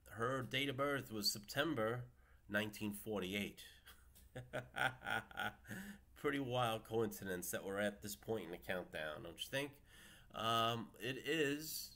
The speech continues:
the biggest hit. The biggest hit she ever had.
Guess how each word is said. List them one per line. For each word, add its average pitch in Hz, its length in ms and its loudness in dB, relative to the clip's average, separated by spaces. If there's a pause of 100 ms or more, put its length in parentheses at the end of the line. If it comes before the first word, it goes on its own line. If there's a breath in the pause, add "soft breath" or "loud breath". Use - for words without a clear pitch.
(140)
the 117 80 -2
biggest 131 340 4
hit. 82 180 -2 (680)
The 101 80 -6
biggest 123 280 0
hit 117 140 0
she 117 180 2
ever 101 180 4
had. 92 260 0